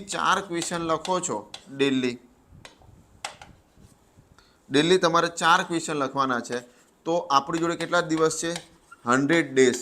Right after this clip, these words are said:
છે. તો ચાર ક્વેશ્ચન લખો છો તો તમે ફોર હન્ડ્રેડ ક્વેશ્ચન લખી નાખો છો. આપણો ટાર્ગેટ છે પાંચસોથી છસો ક્વેશ્ચન લખવાનો. કેટલો છે? પાંચસોથી છસો. એટલે તમે ડેલી ચાર ક્વેશ્ચન પણ લખો છો તો લગભગ તમે ચારસો ક્વેશ્ચન લખી નાખશો.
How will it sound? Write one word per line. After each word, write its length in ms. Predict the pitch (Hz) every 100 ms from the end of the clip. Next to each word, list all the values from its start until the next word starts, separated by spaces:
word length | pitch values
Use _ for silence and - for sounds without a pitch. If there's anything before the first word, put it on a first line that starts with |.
| -
છે. 160 | 95 90 - _ _ _ _ _ - - _ _
તો 280 | 143 143 143 - - - - -
ચાર 300 | 156 170 185
ક્વેશ્ચન 340 | 170 165 170
લખો 280 | 165 165 170
છો 120 | 156
તો 80 | 139
તમે 340 | 147 151 151 - - _ -
ફોર 480 | - 185 202 220
હન્ડ્રેડ 560 | 165 156 156 156 147 - _ _
ક્વેશ્ચન 280 | 151 139 156
લખી 300 | 127 113 131
નાખો 300 | 113 104 101
છો. 120 | - - _ -
આપણો 200 | - 208
ટાર્ગેટ 500 | 175 156 165 208 208
છે 100 | 202
પાંચસોથી 540 | - 151 151 185 180
છસો 340 | 175 156 - 156
ક્વેશ્ચન 360 | 139 127 131
લખવાનો. 360 | 120 120 120 120
કેટલો 280 | 139 147 160
છે? 140 | 175 185 - _
પાંચસોથી 480 | 147 143 143 175 165
છસો. 420 | 139 117 - - - _ _
એટલે 100 | 151
તમે 240 | 160 170 175
ડેલી 280 | 151 156 180
ચાર 320 | 185 180 202
ક્વેશ્ચન 340 | 180 175 175
પણ 140 | 175 170
લખો 260 | 170 196
છો 320 | 151 123 - -
તો 60 | 143
લગભગ 440 | 135 139 139 180
તમે 200 | 185 165
ચારસો 480 | 165 165 139 139 190
ક્વેશ્ચન 340 | 160 147 151 123
લખી 220 | 113 110
નાખશો. 320 | 101 -